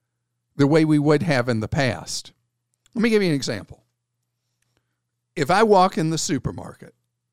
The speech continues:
and I'm going down an aisle and I see a product, let's say ketchup. I see ketchup and I see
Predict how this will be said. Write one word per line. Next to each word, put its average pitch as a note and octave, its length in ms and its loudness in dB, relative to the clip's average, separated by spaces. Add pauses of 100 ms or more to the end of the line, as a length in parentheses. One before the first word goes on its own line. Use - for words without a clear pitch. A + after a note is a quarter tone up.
and C3 120 -2
I'm D3+ 160 -2
going D#3 300 -2
down D3 220 -2
an C#3+ 120 -6
aisle G#2+ 380 -8 (920)
and C3 500 0
I D3 240 -2
see E3+ 540 -6
a - 100 -12
product, C#3+ 340 -2
let's G3+ 200 -2
say G3 280 -4
ketchup. - 480 -8 (1200)
I B2 60 -10
see F#3 180 -6
ketchup B2+ 540 -6 (680)
and C3+ 380 -2
I C3 120 -2
see F3+ 560 -4